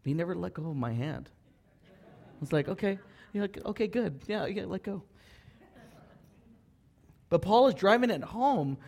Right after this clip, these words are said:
that we are not only one field with different crops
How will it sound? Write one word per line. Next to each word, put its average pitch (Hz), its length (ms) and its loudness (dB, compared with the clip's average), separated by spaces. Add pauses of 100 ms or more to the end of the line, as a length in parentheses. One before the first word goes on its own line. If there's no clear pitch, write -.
(140)
that 196 260 4
we 220 200 0
are 233 100 4
not 208 400 4 (260)
only 233 420 6
one 190 460 4
field 208 560 2 (220)
with 165 340 4
different 185 640 2
crops 214 460 2